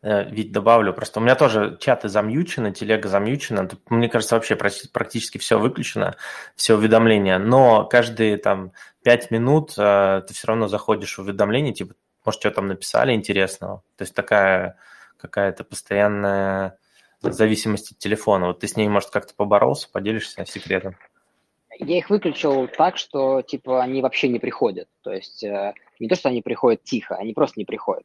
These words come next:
Speaker 2: То есть нужно зайти в сам
Speaker 1: Они не
Speaker 2: Telegram и там, э, и там уже скроллить, чтобы увидеть, что в телеге.
Speaker 1: Ну, то есть ни в
Speaker 2: Вот.
Speaker 1: истории, нигде, ни в уведомлениях вообще их нет, короче, я понял.
Speaker 2: Да, да, просто
Speaker 1: Мгм.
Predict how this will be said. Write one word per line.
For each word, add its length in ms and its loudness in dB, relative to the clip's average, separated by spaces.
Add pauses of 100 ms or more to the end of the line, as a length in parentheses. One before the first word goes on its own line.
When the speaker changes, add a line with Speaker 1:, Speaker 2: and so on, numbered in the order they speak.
Speaker 2:
То 80 -14
есть 100 -20
нужно 180 -8
зайти 260 -4
в 40 -10
сам 180 2
Speaker 1:
Они 80 2
не 160 2
Speaker 2:
Telegram 480 0
и 180 -8
там, 500 -4
э, 600 -8
и 60 -10
там 240 -4
уже 200 -8
скроллить, 420 -4
чтобы 320 -16
увидеть, 300 -16
что 460 -12
в 240 -20
телеге. 320 -12 (460)
Speaker 1:
Ну, 100 -6
то 80 -2
есть 140 -2
ни 140 2
в 40 2
Speaker 2:
Вот. 80 0
Speaker 1:
истории, 340 4
нигде, 300 0
ни 200 0
в 140 -4
уведомлениях 500 0
вообще 280 0
их 120 -12
нет, 160 -6
короче, 360 -14
я 80 -4
понял. 200 -2
Speaker 2:
Да, 100 -2 (100)
да, 260 -10
просто 340 0
Speaker 1:
Мгм. 160 0